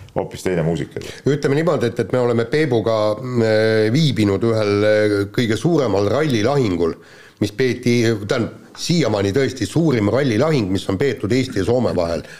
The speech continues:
Speaker 2: oli Soome ralli ja Marko Märtin ja,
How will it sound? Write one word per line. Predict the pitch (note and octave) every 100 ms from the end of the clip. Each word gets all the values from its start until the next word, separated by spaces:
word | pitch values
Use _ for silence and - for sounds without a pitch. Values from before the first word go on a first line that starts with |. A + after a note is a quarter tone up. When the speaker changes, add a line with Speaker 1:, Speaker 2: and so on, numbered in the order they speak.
| -
Speaker 2:
oli | G2 F#2
Soome | C#3+ C3 A2
ralli | B2 C3+ A2 F#2
ja | F#2 F#2+ F#2+
Marko | F#2 A#2 A2+ A2
Märtin | C3 C3 - F#2+
ja, | F#2